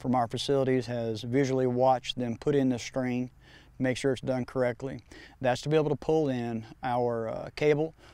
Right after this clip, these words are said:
or our rope. Okay, I wanna quickly go over what, uh, most contractors in the area just call a goat rope. Um, this actually is just a bury indicator to let someone else know that, hey, there's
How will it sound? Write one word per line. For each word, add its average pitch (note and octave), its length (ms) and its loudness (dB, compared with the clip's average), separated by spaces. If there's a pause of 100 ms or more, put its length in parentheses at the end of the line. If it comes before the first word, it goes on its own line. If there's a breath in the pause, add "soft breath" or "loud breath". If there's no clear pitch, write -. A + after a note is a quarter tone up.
(160 soft breath)
or A#2+ 180 -2
our A#2 160 0
rope. B2 360 2 (1000 soft breath)
Okay, E3+ 240 6
I C#3 60 10
wanna A3+ 240 6
quickly G#3+ 380 10
go D3+ 380 12
over C3 320 4 (520 loud breath)
what, B2+ 380 4
uh, A2+ 380 4
most F3+ 260 4
contractors D#3 600 4
in C3+ 80 2
the C3 40 2
area B2 200 4
just B2+ 160 -2
call C3+ 180 0
a A2+ 40 2
goat C3 320 4
rope. G#2+ 340 -6 (260 loud breath)
Um, B2 500 0
this D#3+ 280 2
actually E3 460 8
is B2+ 100 2
just B2+ 180 0
a B2 40 2
bury C#3 440 4
indicator C#3+ 600 0 (720 soft breath)
to D#3 100 4
let E3+ 320 6
someone E3 400 2
else C#3+ 260 2
know B2+ 320 2
that, A#2+ 260 2
hey, D3 200 2
there's C3 300 0